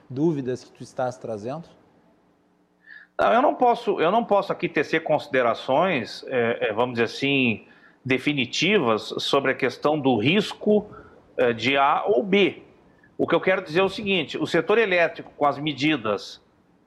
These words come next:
Speaker 2: tomadas, é, no governo, por exemplo, Dilma, aonde se congelaram as tarifas para que eles não trouxessem impacto nos índices inflacionários,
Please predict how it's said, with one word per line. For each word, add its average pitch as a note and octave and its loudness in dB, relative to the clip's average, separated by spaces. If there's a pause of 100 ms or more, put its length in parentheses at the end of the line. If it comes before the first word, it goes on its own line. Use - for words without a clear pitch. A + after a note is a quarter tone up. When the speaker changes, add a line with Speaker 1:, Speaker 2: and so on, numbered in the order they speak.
Speaker 2:
tomadas, D3+ 0
é, B2+ 2
no D3+ 0
governo, C3 0
por C3 0
exemplo, A2 -4
Dilma, D#3+ -2 (460)
aonde C3+ 2
se - -4
congelaram D3 2
as A#2+ -4
tarifas B2 -2 (280)
para C3 2
que - -4
eles C3+ 0
não F3+ 0
trouxessem D#3+ -2
impacto D#3+ -4
nos A#2 -6
índices C#3 -4
inflacionários, B2 0